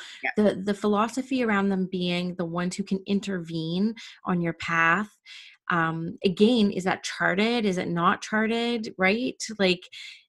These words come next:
Speaker 2: this is kind of, like, the big concepts that I, I kinda get, like, lost in 'cause I'm so
Speaker 1: Yeah.
Speaker 2: detailed, but I, I have seen angels come through saying things like,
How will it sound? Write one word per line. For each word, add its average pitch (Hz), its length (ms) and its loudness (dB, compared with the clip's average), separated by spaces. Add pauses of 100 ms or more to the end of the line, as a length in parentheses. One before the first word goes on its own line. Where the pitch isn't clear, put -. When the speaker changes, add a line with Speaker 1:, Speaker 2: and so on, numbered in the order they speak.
(120)
Speaker 2:
this 202 280 2
is 214 100 -2
kind 208 180 0
of, 196 80 0
like, 185 220 0
the 196 80 -6
big 190 260 2
concepts 185 600 0
that 185 100 -4
I, 175 240 0
I 175 140 0
kinda 180 300 -2
get, 180 200 -2
like, 175 160 -4
lost 165 300 -4
in 208 100 2
'cause 185 80 -4
I'm 170 100 -6
so 170 320 0
Speaker 1:
Yeah. 196 140 -2
Speaker 2:
detailed, 214 420 -4
but 175 220 2 (320)
I, 202 180 4
I 202 60 2
have 202 420 4
seen 214 200 0
angels 190 260 -2
come 190 200 -4
through 190 200 -2
saying 180 260 -4
things 175 280 -6
like, 165 180 -2